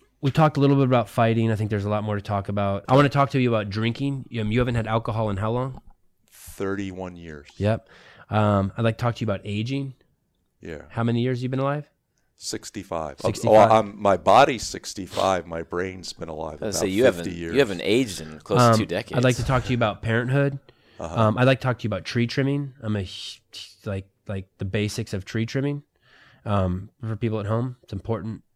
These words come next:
Speaker 1: People should know how to trim their trees in their yard. Like,
Speaker 2: Oh.
Speaker 1: hey, you gotta cut some branches. Which branch should you start with?
Speaker 3: Yeah, I got a pear tree at home I need some advice on.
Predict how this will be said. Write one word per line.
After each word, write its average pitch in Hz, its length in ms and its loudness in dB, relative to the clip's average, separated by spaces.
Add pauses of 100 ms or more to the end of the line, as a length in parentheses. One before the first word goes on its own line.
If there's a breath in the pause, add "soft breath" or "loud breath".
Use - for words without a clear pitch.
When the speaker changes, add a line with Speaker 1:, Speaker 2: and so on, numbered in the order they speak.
(120)
Speaker 1:
People 110 200 -6
should 110 140 -4
know 107 100 0
how 107 80 0
to 98 40 -2
trim 104 180 -4
their 98 100 -2
trees 104 240 -4
in 113 60 0
their 110 80 0
yard. 117 200 0
Like, 92 120 -2
Speaker 2:
Oh. 82 220 -4
Speaker 1:
hey, 117 220 2
you 98 160 -6
gotta 110 160 2
cut 107 160 -4
some 98 140 -6
branches. 104 340 -4
Which 101 160 -6
branch 104 200 -6
should 95 140 -12
you 92 80 -8
start 107 240 -6
with? 120 160 -8 (140)
Speaker 3:
Yeah, 85 100 -8
I 90 40 -4
got 98 100 0
a 85 60 -8
pear 87 200 -4
tree 82 160 -10
at 76 80 -10
home 78 200 -12
I 78 80 -14
need 76 100 -16
some 76 160 -16
advice 78 320 -12
on. 80 140 -18